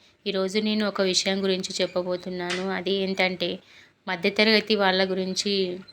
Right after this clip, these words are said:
మధ్యతరగతి కుటుంబానికి సంబంధించి, మధ్యతరగతి కాకుండా ఇంకా కొంచెం తక్కువనండి. మనం అందరం పేద, పేద, పేద కుటుంబానికి సంబంధించిన వాళ్ళం కదండి. పేదవారు మన కష్టాన్ని, మన కష్టం అనేది ఎలా ఉంటుందో మనకు,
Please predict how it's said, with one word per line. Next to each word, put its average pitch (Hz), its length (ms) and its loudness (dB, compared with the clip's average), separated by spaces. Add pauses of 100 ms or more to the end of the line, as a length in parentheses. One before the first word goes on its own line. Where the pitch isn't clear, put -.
మధ్యతరగతి 196 720 0
కుటుంబానికి 185 600 -2
సంబంధించి, 180 520 -6
మధ్యతరగతి 190 640 -2
కాకుండా 190 560 -2
ఇంకా 190 240 -6
కొంచెం 185 340 -2
తక్కువనండి. 185 720 -4 (520)
మనం 190 160 -2
అందరం 196 340 0
పేద, 190 440 0
పేద, 185 340 -4 (1300)
పేద 190 240 0
కుటుంబానికి 196 580 -2
సంబంధించిన 180 680 -2
వాళ్ళం 180 320 -4
కదండి. 175 540 -4 (380)
పేదవారు 214 520 2
మన 208 200 -2
కష్టాన్ని, 190 680 0 (560)
మన 190 160 -2
కష్టం 208 460 2
అనేది 208 340 2
ఎలా 190 260 2
ఉంటుందో 196 440 -2
మనకు, 190 420 -2